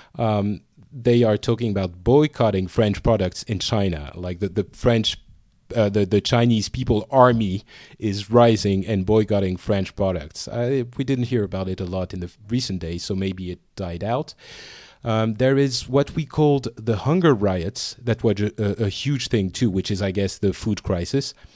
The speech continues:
which we're going to be talking a little bit, uh, more, uh, later.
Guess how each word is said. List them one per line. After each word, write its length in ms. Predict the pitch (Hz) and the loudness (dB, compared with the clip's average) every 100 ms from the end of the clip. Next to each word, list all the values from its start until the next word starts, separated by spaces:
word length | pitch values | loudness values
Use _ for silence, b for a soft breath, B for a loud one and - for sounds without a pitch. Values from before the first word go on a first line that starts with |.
| b b - | b b -6
which 340 | 127 123 - | 2 2 4
we're 160 | 127 113 | 2 4
going 340 | 123 123 120 | 2 2 -2
to 180 | - 110 | -6 -6
be 140 | 113 | -6
talking 420 | 110 113 107 110 | -2 -2 0 0
a 60 | 104 | 0
little 160 | 101 95 | 0 0
bit, 300 | 98 - 98 | -2 -2 -4
uh, 140 | 92 | 0
more, 440 | 104 127 104 98 - - - | 4 6 6 2 -4 -20 -12
uh, 300 | 110 92 87 87 _ | -8 -6 -6 -10 _
later. 580 | 110 110 107 92 98 | -2 2 4 2 0